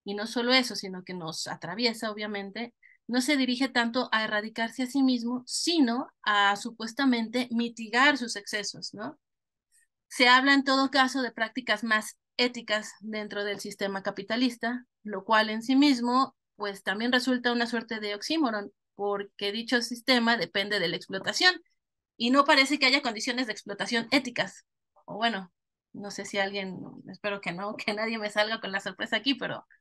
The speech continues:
no hay condiciones de explotación éticas, o sea, la explotación, ¿bajo qué circun-, o sea,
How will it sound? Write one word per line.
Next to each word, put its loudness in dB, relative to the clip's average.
no 4
hay 8
condiciones -4
de -6
explotación -8
éticas, -10
o -14
sea, -8
la -8
explotación, -8
¿bajo -8
qué -8
circun-, -8
o -10
sea, -6